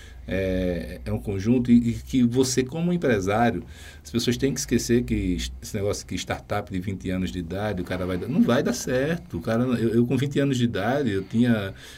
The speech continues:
eu com vinte e dois, vinte e três anos, eu tinha a segunda maior construtora de Alagoas.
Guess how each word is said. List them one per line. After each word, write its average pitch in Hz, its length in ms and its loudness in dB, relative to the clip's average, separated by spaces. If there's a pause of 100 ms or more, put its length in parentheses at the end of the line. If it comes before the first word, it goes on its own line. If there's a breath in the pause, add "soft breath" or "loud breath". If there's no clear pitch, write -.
(120 loud breath)
eu 107 120 -4
com 113 180 2
vinte 135 380 0
e 113 40 4
dois, 107 360 4
vinte 104 160 0
e - 40 -14
três 92 280 -2
anos, 123 180 2
eu 135 60 0
tinha 135 160 -2
a - 20 -2
segunda 135 260 0
maior 147 160 -4
construtora 160 360 -6
de 165 80 -4
Alagoas. 127 580 2